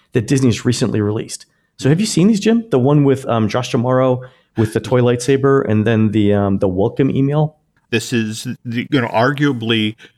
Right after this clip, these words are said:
Speaker 2: the greatest marketing company on the planet.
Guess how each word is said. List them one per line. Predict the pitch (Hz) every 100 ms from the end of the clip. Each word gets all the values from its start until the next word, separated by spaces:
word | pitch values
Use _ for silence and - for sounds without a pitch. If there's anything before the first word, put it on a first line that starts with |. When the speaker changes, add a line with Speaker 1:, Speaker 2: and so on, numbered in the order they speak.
| _
Speaker 2:
the | 113
greatest | 92 98 110 131 147 147 -
marketing | 98 95 107 - 117 104 101 101
company | - 107 101 107 98 -
on | 110 101
the | 101
planet. | - 127 110 -